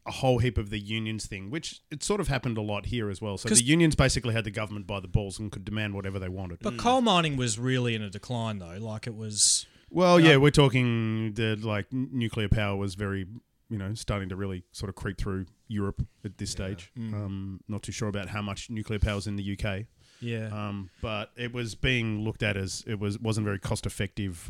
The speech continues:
Speaker 1: or, yeah, there was, the, the government wanted to spend money elsewhere and the unions were the one that was basically holding the government by the balls to keep this place alive.
Speaker 2: And I think that there was currently in, and I'm,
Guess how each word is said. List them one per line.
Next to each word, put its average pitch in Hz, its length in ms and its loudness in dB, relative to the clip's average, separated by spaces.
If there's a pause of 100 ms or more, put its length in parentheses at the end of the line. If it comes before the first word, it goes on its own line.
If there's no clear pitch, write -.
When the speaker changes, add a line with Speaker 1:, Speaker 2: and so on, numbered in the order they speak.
Speaker 1:
or, 92 480 -4 (600)
yeah, 95 220 -6
there 117 120 2
was, 120 200 2 (180)
the, 131 220 6
the 135 80 10
government 143 320 8
wanted 110 180 2
to 104 60 0
spend 104 200 2
money 95 260 -2
elsewhere 95 560 0 (460)
and 110 140 2
the 104 60 2
unions 104 360 0
were 107 60 -2
the 101 80 -4
one 98 140 -2
that 104 80 -6
was 101 120 -4
basically 95 400 -4
holding 98 280 -2
the 92 60 -6
government 95 320 -2
by 92 140 -2
the 87 80 -6
balls 90 260 -4
to - 80 -6
keep - 180 -6
this 98 120 -8
place - 440 -6
alive. 110 480 0 (440)
Speaker 2:
And 160 100 -2
I 160 60 0
think 196 240 0
that 196 100 0
there 175 140 4
was - 600 6
currently 156 600 0
in, 117 300 -6
and 123 180 -6
I'm, 120 140 -10